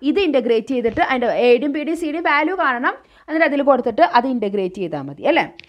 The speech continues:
അപ്പോൾ ഇതിനെ നമുക്ക് ഇനി എങ്ങനെ എഴുതാം? ഫൈവ് എക്സ് is equal to, ഇവിടെ നമ്മൾ എൽ സി എടുക്കുക അല്ലേ?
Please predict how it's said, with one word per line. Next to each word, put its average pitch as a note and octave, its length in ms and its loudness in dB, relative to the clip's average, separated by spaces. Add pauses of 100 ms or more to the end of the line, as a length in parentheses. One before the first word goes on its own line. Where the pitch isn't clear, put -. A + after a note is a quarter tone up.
(140)
അപ്പോൾ E4 160 -6
ഇതിനെ F4+ 200 0
നമുക്ക് E4+ 220 0
ഇനി D#4+ 120 0
എങ്ങനെ C#4+ 240 0
എഴുതാം? B3 300 0 (340)
ഫൈവ് A#3 340 2
എക്സ് B3 200 -6
is - 80 -12 (120)
equal G#3 420 -2
to, E4 140 0
ഇവിടെ E4+ 160 4
നമ്മൾ D#4 200 2
എൽ C4+ 160 -4
സി C4 140 -6
എടുക്കുക G#3+ 260 -4
അല്ലേ? A#3+ 160 0